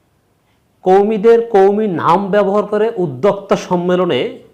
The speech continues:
গুরুত্বপূর্ণ অতিথি হিসেবে আমন্ত্রণ জানানো হয় ব্যারিস্টার সুমনকে। But it proves that ব্যারিস্টার সুমন কওমিদের কাছে খুবই গুরুত্বপূর্ণ ব্যক্তি, as if মেয়ারে হক।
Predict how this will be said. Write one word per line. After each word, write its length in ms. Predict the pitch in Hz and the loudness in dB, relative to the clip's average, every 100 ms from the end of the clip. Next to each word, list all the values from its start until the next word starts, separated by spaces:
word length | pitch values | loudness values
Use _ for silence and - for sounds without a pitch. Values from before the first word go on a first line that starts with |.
| 104 | -6
গুরুত্বপূর্ণ 580 | 156 196 208 202 208 196 | -6 -4 -4 -4 -4 -2
অতিথি 300 | 156 190 180 | -2 -4 -4
হিসেবে 340 | 175 165 175 | -4 -4 -4
আমন্ত্রণ 480 | 147 147 156 156 170 | -4 -4 -6 -10 -10
জানানো 260 | 160 156 160 | -8 -8 -8
হয় 120 | 170 | -8
ব্যারিস্টার 380 | 120 120 123 127 | -8 -10 -12 -18
সুমনকে। 520 | - 113 98 90 - _ _ _ _ _ _ _ _ _ _ _ _ _ | -16 -14 -14 -16 -20 _ _ _ _ _ _ _ _ _ _ _ _ _
But 120 | 143 | -6
it 140 | 185 175 - | -4 -8 0
proves 240 | 240 247 | 0 0
that 380 | 151 175 - - - _ _ _ _ _ _ | 0 -2 -2 -14 -20 _ _ _ _ _ _
ব্যারিস্টার 340 | 143 156 - 170 | -8 -8 -10 -14
সুমন 520 | - 175 170 101 - - _ _ _ _ _ _ | -6 -2 0 -2 -8 -20 _ _ _ _ _ _
কওমিদের 420 | - 147 147 160 147 | -8 -6 -4 -6 -8
কাছে 500 | 156 - 208 233 - - | -8 -6 -8 -8 -16 -6
খুবই 440 | - 214 254 254 | -2 0 2 0
গুরুত্বপূর্ণ 640 | 185 196 190 190 180 160 | 0 0 -2 -6 -4 -6
ব্যক্তি, 640 | 123 117 - 147 185 - - | -6 -8 -10 -8 -8 -10 -8
as 240 | 131 127 | -6 -2
if 140 | 196 220 - - _ _ _ _ | -4 -6 -12 -20 _ _ _ _
মেয়ারে 300 | 113 127 127 | -10 -4 -4
হক। 300 | 113 113 104 | -4 -6 -6